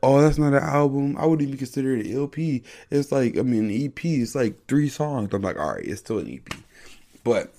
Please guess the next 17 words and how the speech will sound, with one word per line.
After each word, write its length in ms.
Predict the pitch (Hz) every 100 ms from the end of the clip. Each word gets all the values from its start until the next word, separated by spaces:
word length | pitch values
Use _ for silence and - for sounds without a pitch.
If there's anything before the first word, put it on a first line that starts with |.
| _ - - - - _ _ _ _ _ - -
that 380 | 107 110 135 135
has 200 | 117 107
to 80 | 95
be 120 | 92
in 80 | 90
there. 140 | 87
Like, 240 | 87 92 - - - -
we 120 | 120
got 180 | 147 135
one 160 | 127 117
of 80 |
the 120 | 95 85 85 _ _ -
biggest 360 | 131 123 117
songs 340 | 117 110 113 104
of 120 | 98
the 80 | 92
year 540 | 90 95 90 82